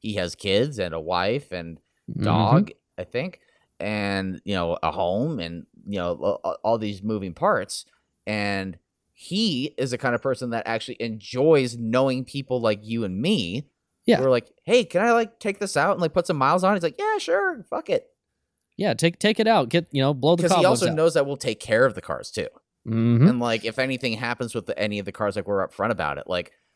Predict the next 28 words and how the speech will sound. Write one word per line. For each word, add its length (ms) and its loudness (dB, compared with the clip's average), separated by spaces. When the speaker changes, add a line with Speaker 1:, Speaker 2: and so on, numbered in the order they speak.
Speaker 1:
the 80 -4
day 300 2
that 240 0
we 120 -4
hopped 320 -2
in 100 -4
that 240 -6
Golf 280 0
nine 200 -2
eleven, 540 -2
um, 480 -4
there 300 2
was, 600 0
it 60 0
was 140 0
the 100 -6
shift 540 0
lever, 760 -2
um, 580 0
had, 540 -2
like, 300 -2
started 600 -2
to 180 -4
unscrew 840 -4
from 200 -6
its 140 -10
mounting 420 -4
point. 420 -8